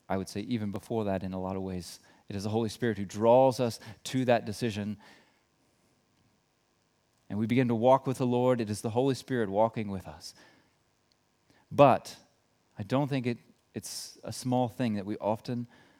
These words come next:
see this kind of special, these special ways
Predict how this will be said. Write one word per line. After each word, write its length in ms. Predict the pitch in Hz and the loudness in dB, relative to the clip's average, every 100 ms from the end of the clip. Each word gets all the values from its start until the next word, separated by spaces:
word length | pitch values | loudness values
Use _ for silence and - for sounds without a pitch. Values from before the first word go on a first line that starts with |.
| _ _ | _ _
see 280 | - - 120 | -14 -2 -2
this 260 | 107 101 - | 0 -4 -10
kind 220 | - 120 | -4 -4
of 60 | - | -4
special, 640 | - - 117 120 139 127 | -10 -4 -4 -2 -4 -4
these 160 | 117 107 | -4 -6
special 420 | - 139 - 120 | -10 -10 -6 -2
ways 480 | 120 107 98 98 | 2 2 2 -2